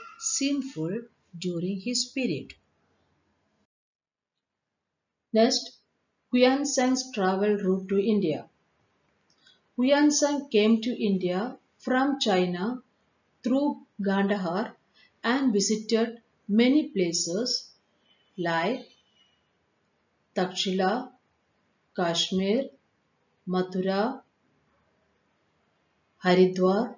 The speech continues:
Kanauj, Prathama, Vaishali,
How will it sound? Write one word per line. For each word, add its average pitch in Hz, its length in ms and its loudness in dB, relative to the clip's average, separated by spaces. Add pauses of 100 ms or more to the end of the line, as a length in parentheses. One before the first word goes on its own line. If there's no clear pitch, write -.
(760)
Kanauj, 190 600 0 (1500)
Prathama, 185 840 0 (2000)
Vaishali, 196 720 4